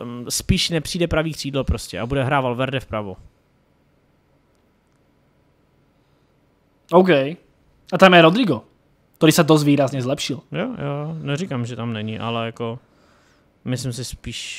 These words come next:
Speaker 1: že se to vyřeší Valverdem vpravo, než, eh, než že Kama-, nevěřím tomu, že Kamavinga odejde. Vůbec tomu nevěřím.
Speaker 2: A nevěřím, že má odísť.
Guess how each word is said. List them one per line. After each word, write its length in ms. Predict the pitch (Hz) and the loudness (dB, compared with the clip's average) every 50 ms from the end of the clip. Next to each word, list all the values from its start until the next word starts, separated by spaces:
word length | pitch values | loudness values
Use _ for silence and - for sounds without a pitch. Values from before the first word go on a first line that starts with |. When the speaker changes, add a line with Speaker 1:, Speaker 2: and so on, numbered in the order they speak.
| - - - | -16 -16 -16
Speaker 1:
že 360 | 117 117 120 117 113 113 107 107 | -12 -10 -8 -8 -8 -8 -10 -12
se 180 | - - - | -14 -16 -12
to 100 | 127 - | -10 -8
vyřeší 440 | 127 127 120 123 113 - - 131 127 | -8 -6 -6 -6 -8 -8 -8 -8 -8
Valverdem 560 | 120 113 120 117 113 117 117 113 120 120 117 | -6 -6 -6 -6 -6 -6 -8 -8 -8 -10 -10
vpravo, 520 | 110 - - _ 98 98 98 98 92 92 117 - | -10 -14 -16 _ -10 -10 -8 -8 -10 -12 -12 -12
než, 340 | 95 101 101 - - - - - - - - - _ _ _ _ _ _ _ _ _ _ _ _ _ _ _ - | -10 -10 -10 -10 -12 -14 -16 -18 -20 -20 -20 -20 _ _ _ _ _ _ _ _ _ _ _ _ _ _ _ -14
eh, 500 | - 95 98 95 92 95 92 90 82 - - _ _ _ _ _ _ _ _ | -10 -8 -6 -6 -6 -6 -6 -8 -8 -10 -12 _ _ _ _ _ _ _ _
než 160 | 113 123 113 101 104 | -6 -6 -6 -6 -6
že 260 | 110 127 123 120 135 | -4 -4 -4 -4 -4
Kama-, 300 | 120 - 156 160 185 147 165 | -2 0 0 2 2 4 4
nevěřím 360 | 180 190 180 202 190 202 185 | 4 6 6 6 6 6 4
tomu, 160 | 156 165 175 | 4 4 2
že 80 | 156 175 | 2 2
Kamavinga 500 | 160 151 139 143 139 139 143 135 139 135 | 0 0 2 2 2 2 2 2 2 2
odejde. 380 | 113 113 117 113 113 107 87 - - - - - | 2 2 0 0 0 -2 -4 -6 -10 -18 -18 -14
Vůbec 360 | - 113 131 139 135 127 113 - | -8 -4 -2 0 0 0 0 -2
tomu 160 | - 120 113 | -6 -6 -6
nevěřím. 440 | 110 107 104 104 101 - 95 92 107 - - - - _ _ _ _ _ - | -6 -6 -6 -8 -8 -10 -12 -14 -14 -14 -18 -20 -20 _ _ _ _ _ -6
Speaker 2:
A 80 | 131 139 | 0 4
nevěřím, 240 | 185 254 302 320 | 6 6 6 6
že 100 | 214 185 | 6 6
má 80 | 170 151 | 8 8
odísť. 440 | 147 143 139 139 135 131 - - - | 8 8 6 2 -2 -2 -6 -14 -20